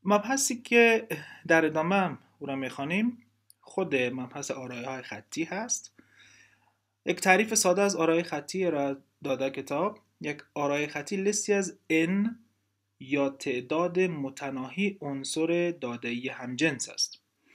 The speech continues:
معمولاً آرایه هایی که در، اه، لسان هایی مثل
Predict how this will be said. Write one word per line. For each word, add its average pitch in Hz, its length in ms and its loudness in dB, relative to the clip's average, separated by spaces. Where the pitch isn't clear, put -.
معمولاً 220 500 4
آرایه 160 340 2
هایی 202 260 0
که 202 160 -2
در، 170 420 6
اه، 135 360 -10
لسان 139 300 -6
هایی 175 200 -2
مثل 170 500 2